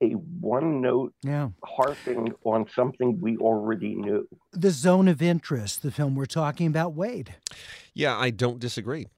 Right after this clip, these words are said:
Speaker 3: I, I actually don't dislike the film. I'm gonna apparently say that a lot today. Um, I, I like it better than Andy, but I, I think his criticisms are completely valid. They're, they're spot on. And Jonathan Glazer's had a really interesting career. This is only his fourth film. He's been working for, you know, twenty-some years.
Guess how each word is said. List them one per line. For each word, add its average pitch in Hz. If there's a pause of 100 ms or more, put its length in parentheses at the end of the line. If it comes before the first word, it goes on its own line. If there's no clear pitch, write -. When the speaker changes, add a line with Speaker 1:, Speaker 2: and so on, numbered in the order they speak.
Speaker 3:
I, 107
I 107
actually 98
don't 87
dislike 90
the 101
film. 80
I'm 92
gonna 101
apparently 151
say 104
that 87
a -
lot 98
today. 76 (320)
Um, 107 (380)
I, 95
I 131
like 156
it 120
better 95
than 87
Andy, 82
but 95
I, 98
I 98
think 104
his 95
criticisms 82
are 76
completely 76
valid. 55
They're, 76
they're 73
spot 78
on. 67
And 98 (160)
Jonathan 156
Glazer's 92
had 80
a 78
really 80
interesting 78
career. 69
This 131
is 147
only 135
his 87
fourth 90
film. 98
He's -
been 71
working 73
for, 69
you 73
know, 58
twenty-some 76
years. 98